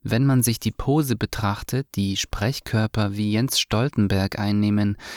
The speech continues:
könnte man glauben, das Herzstück der nato, die U-S-Armee, sei wirklich ungemein stark und fast unbesiegbar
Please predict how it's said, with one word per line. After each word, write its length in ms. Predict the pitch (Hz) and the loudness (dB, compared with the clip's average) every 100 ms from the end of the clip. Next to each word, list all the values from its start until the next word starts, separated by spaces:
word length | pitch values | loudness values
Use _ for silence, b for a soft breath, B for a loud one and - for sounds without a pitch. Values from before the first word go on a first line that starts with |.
| B B | B B
könnte 300 | - 156 131 | 2 2 4
man 180 | 110 104 | 2 2
glauben, 400 | 104 123 127 110 | 2 2 2 0
das 240 | 104 - | 0 -2
Herzstück 640 | 113 160 - - 110 - | 0 0 -2 -2 -2 -2
der 140 | - 101 | -2 0
nato, 600 | 101 127 - - 101 131 - | 2 2 0 -2 -2 -4 -2
die 160 | 104 101 | -2 0
U-S-Armee, 800 | - - - 107 104 107 107 - B B | 0 0 0 2 2 2 0 -2 B B
sei 380 | 117 120 131 120 | 0 2 2 2
wirklich 420 | 165 - 113 - | 0 2 0 2
ungemein 540 | 127 139 120 104 104 | 2 4 4 2 0
stark 600 | 98 - 101 101 92 - - | -2 0 0 0 -4 -10 -4
und 180 | 104 | -2
fast 280 | - 131 - | 0 -2 0
unbesiegbar 880 | - 143 120 104 139 - 87 87 | 2 2 2 2 0 -2 -6 -6